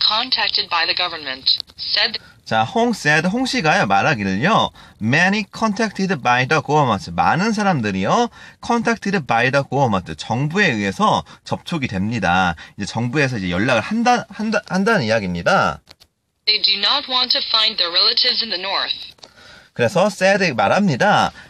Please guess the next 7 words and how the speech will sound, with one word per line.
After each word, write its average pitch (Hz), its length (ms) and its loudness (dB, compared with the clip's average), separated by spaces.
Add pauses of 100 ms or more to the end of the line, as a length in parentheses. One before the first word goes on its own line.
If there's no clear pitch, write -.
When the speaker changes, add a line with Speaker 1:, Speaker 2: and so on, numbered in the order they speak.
(120)
Speaker 2:
They 156 220 2
do 123 180 -2
not 160 400 0
want, 139 320 0
그들이 160 340 0
원하지 135 440 0
않는다고요, 98 1080 0